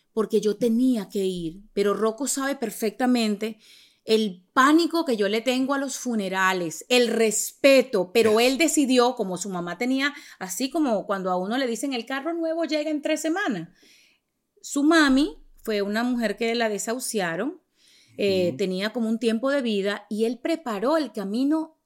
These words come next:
Speaker 1: hacia la muerte de su mamá. O sea, eso f-, está documentado, él tiene fotos de todo, él tiene video de todo. ¿Y por qué se los cuento? Porque Rocco quería un funeral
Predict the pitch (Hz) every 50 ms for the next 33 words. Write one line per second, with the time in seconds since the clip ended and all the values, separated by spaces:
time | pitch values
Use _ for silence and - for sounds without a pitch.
0 | _ _ - 202 208 - - - 190 185 180 175 175 190 247 311 330 339 - 277
1 | 208 185 175 - - 202 185 170 170 170 190 277 339 359 262 196 165 - - _
2 | _ _ _ _ _ _ _ _ _ - 226 233 233 294 277 254 - - - 233
3 | 226 - - 339 311 - - - - 240 233 - - 285 294 349 349 359 370 320
4 | 254 214 190 180 180 - 226 254 285 262 208 185 180 254 262 294 330 311 330 330
5 | 349 359 381 349 277 254 208 214 208 - 226 233 277 294 262 220 196 180 247 254
6 | 294 330 302 247 190 214 226 277 330 320 - - - _ - 214 208 202 208 220
7 | 254 285 240 190 165 165 - _ _ _ _ _ _ _ _ _ _ 247 247 254
8 | - - 254 240 220 254 247 233 349 349 320 302 - 294 294 277 254 240 208 -
9 | 202 - - 202 208 277 359 339 311 320 330 320 302 226 208 202 220 214 294 302
10 | 311 320 302 285 269 269 285